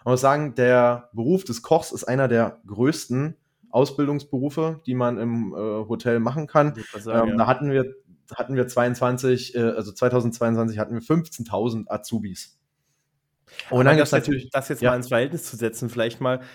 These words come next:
Speaker 2: Also ich, ich,
Speaker 1: Ja.
Speaker 2: du, du re-, das sind jetzt fünfzehntausend nur alleine in der, in der Hotelgastronomie oder allgemein in der Gastronomie?
Speaker 1: Die
Speaker 2: Als
Speaker 1: Zahlen
Speaker 2: Köche?
Speaker 1: sind aus der Hotellerie. Die sind aus der
Speaker 2: Hotellerie, mhm.
Speaker 1: Hotellerie.
Speaker 2: Also man muss,
Speaker 1: Genau.
Speaker 2: du hast, du hast recht, das, das, das, ich sag mal, der größte Zweig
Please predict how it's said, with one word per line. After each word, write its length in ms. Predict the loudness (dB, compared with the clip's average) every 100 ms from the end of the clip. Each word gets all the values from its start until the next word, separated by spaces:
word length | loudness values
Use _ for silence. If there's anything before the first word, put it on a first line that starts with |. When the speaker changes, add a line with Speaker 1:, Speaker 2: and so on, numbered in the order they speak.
| -14
Speaker 2:
Also 160 | -4 -2
ich, 240 | -2 -4
ich, 100 | 0
Speaker 1:
Ja. 340 | 2 2 0 -8 -6
Speaker 2:
du, 420 | -6 -6 -10 -6
du 140 | -2
re-, 160 | -2 -2
das 140 | -2
sind 80 | 0
jetzt 180 | -2 -2
fünfzehntausend 760 | -6 -6 -6 -2 0 -2 -6
nur 360 | 0 2 2 2
alleine 640 | 0 0 0 0 0 -2 -4
in 140 | 0
der, 260 | 2 2 2
in 100 | 0
der 120 | 0
Hotelgastronomie 1120 | 0 0 2 2 2 -2 -2 0 0 0 -2
oder 380 | -2 2 2 2
allgemein 380 | 0 0 0 0
in 60 |
der 80 | 0
Gastronomie? 720 | -4 -6 -6 -6 -4 -6 -8 _ _ -20 -8
Speaker 1:
Die 80 | -2
Speaker 2:
Als 140 | -2
Speaker 1:
Zahlen 360 | 2 6 8 8
Speaker 2:
Köche? 100 | 4
Speaker 1:
sind 100 | 6
aus 240 | 6 8
der 160 | 6 8
Hotellerie. 760 | 6 4 4 2 0 -4 -6 -12 -10
Die 60 |
sind 160 | -4 -2 -2
aus 100 | -2
der 160 | 0 -2
Speaker 2:
Hotellerie, 220 | -4 -6
mhm. 40 |
Speaker 1:
Hotellerie. 240 | -6 -8 -4
Speaker 2:
Also 220 | 2 2 4
man 100 | 4
muss, 100 | 4
Speaker 1:
Genau. 120 | 4
Speaker 2:
du 40 |
hast, 140 | 2 0
du 80 | -2
hast 160 | -2
recht, 160 | -6 -6
das, 140 | -8
das, 160 | -8 -8
das, 280 | -8 -8 -12
ich 100 | -10
sag 120 | -4
mal, 100 | 0
der 100 | 0
größte 480 | 0 -2 -2 -4 -8
Zweig 600 | -8 -6 -4 -2 -4